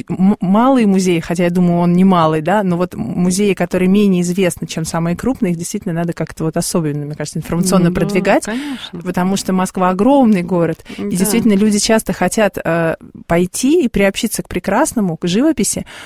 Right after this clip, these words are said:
Speaker 1: но просто пугаются там столпотворения или не хотят идти в м-, в с-, очень массовые места. Вот такие камерные, более камерные музеи, они действительно, мне кажется, замечательный
Speaker 2: Ну
Speaker 1: вариант.
Speaker 2: да, им создана вот школа, это как раз старинный особняк на Курской, а академия на юго-западе, это тридцать три тысячи квадратных метров, она не маленькая.
Speaker 1: Ничего себе.
Speaker 2: <laughs> Она гигантская.
Speaker 1: Это на Варге, да?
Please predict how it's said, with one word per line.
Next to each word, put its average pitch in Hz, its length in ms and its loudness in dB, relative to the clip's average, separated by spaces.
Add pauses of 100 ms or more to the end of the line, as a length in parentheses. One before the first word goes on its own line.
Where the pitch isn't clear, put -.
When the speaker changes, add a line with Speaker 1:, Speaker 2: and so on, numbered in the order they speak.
(160)
Speaker 1:
но 185 80 -2
просто 214 300 0
пугаются 214 520 2
там 165 140 -4
столпотворения 196 760 2
или 170 100 -4
не 175 100 -4
хотят 185 400 -2
идти - 160 -6
в 165 80 -4
м-, 160 80 -2
в - 60 -14
с-, - 100 -8
очень 165 260 0
массовые 156 400 -2
места. 240 400 0 (300)
Вот 180 100 -6
такие 180 260 -2
камерные, 247 560 0
более 175 300 2
камерные 156 420 -6
музеи, 170 280 -8
они 165 100 -4
действительно, 220 520 -4
мне 185 140 -4
кажется, 190 300 -8
замечательный 202 380 0
Speaker 2:
Ну 202 60 2
Speaker 1:
вариант. 170 220 0
Speaker 2:
да, 233 160 2
им 220 160 -2
создана 247 420 -4
вот 240 100 -4
школа, 339 400 -2
это 214 200 -6
как - 180 -18
раз - 120 -6
старинный 196 400 -2
особняк 196 460 -4
на 185 100 -2
Курской, 180 440 -4
а 175 100 0
академия 226 680 2
на 196 160 0
юго-западе, 180 680 -2
это 175 160 -8
тридцать - 360 -4
три 226 180 0
тысячи 233 400 -2
квадратных 208 580 -2
метров, 226 420 0
она 160 160 -2
не 185 100 0
маленькая. 208 360 2
Speaker 1:
Ничего 180 140 -2
себе. 185 360 2
Speaker 2:
<laughs> - 40 -10
Она 220 260 4
гигантская. 220 420 0
Speaker 1:
Это 202 80 4
на 202 100 4
Варге, 170 380 0
да? 226 200 0